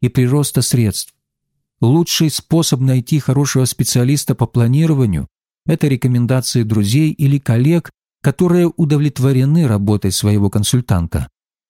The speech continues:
Я не предлагаю принимать каждое слово этого человека за истину в последней инстанции. Я предлагаю найти квалифицированного специалиста,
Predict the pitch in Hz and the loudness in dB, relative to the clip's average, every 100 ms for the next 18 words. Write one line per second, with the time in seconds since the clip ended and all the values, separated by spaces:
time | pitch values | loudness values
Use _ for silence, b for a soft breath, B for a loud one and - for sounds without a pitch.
0 | _ - 202 190 - 127 131 139 160 131 | _ 0 2 2 0 0 0 0 0 0
1 | 95 117 117 135 127 - 131 107 120 113 | 0 0 2 2 0 0 -2 0 0 0
2 | 151 147 127 120 120 120 - 135 143 165 | 0 2 2 0 0 0 0 0 0 0
3 | 135 117 131 170 185 - 156 143 - 131 | 0 0 2 2 0 0 0 0 -2 0
4 | 160 160 165 170 - 156 107 - 71 64 | 0 2 2 0 0 0 0 -2 -4 -6
5 | - _ _ _ _ - 185 185 190 190 | -12 _ _ _ _ -2 0 0 2 2
6 | 185 196 190 180 175 190 180 175 165 170 | 2 2 2 2 0 -2 0 0 0 -2
7 | - 185 170 151 143 131 - 131 156 147 | 0 0 2 2 0 -2 -4 -2 0 2
8 | 156 208 - - | 2 0 0 -4